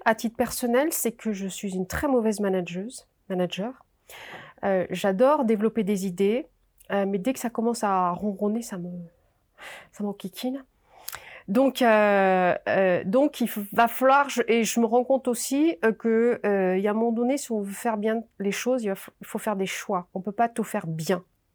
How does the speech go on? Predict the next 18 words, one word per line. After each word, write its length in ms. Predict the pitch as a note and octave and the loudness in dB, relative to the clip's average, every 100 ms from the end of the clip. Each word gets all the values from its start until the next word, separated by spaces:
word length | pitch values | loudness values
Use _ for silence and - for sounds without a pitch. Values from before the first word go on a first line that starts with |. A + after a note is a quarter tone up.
| _ | _
Ça, 200 | - G3+ | -8 -6
c'est, 600 | - - F#3 E3+ D#3+ E3+ - - - - - - - - | -6 -4 -4 -4 -8 -12 -18 -20 -20 -18 -18 -20 -12 0
donc, 320 | C4 C#4+ - | 2 2 2
euh, 80 | A3 | 2
je 140 | G#3+ | 2
suis 320 | G#3 - C4+ | 2 2 4
à 60 | A3+ | 6
la 120 | A3 | 4
croisée 400 | A3 C4+ C4+ C4+ | 2 0 2 4
des 140 | A#3 | 2
chemins. 420 | A3+ - G3+ G3 F#3+ _ _ _ _ _ - _ _ - - | 0 -2 0 0 0 _ _ _ _ _ -20 _ _ -10 -6
Il 80 | G3+ | -2
faut 100 | A3 | -2
que 80 | |
je 60 | - | -2
prenne 240 | - A#3+ | 2 2
une 100 | A#3 | 4
décision. 560 | G#3+ A#3+ - A3 G3 F#3 | 2 0 0 2 2 0